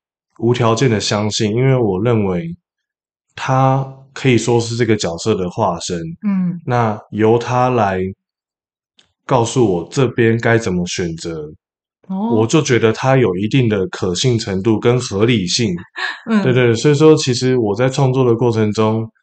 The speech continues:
Speaker 1: 还蛮常跟他讨论，听听他的想法。那有的时候我会陷入一些我可能要负责的行销啊，或者是，呃，跟别人合作上，我会有一些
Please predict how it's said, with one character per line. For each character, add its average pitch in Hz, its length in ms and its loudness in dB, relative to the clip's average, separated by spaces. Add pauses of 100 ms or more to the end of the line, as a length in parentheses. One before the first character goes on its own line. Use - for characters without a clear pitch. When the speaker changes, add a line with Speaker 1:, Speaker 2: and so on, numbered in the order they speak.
(140)
Speaker 1:
还 120 120 -8
蛮 113 160 2
常 117 220 0
跟 120 80 2
他 120 160 2
讨 95 240 -4
论， 101 240 2
听 123 160 -6
听 123 160 0
他 117 140 0
的 110 100 0
想 90 300 -6
法。 90 200 -6 (600)
那 110 300 0
有 117 180 2
的 110 120 2
时 - 100 -4
候 127 160 4
我 110 220 4
会 135 80 2
陷 131 300 2
入 127 180 2
一 120 80 2
些 117 380 2 (580)
我 117 160 0
可 117 160 0
能 101 220 -2
要 120 200 4
负 120 240 -2
责 101 220 0
的 95 300 -2 (520)
行 110 380 0
销 117 340 4
啊， 117 400 2
或 127 140 0
者 113 120 -2
是， 113 440 2 (600)
呃， 95 600 -4
跟 123 240 0
别 113 120 4
人 107 160 4
合 107 220 -2
作 123 220 2
上， 117 300 2 (500)
我 98 160 -6
会 131 160 2
有 104 140 4
一 104 60 0
些 113 440 2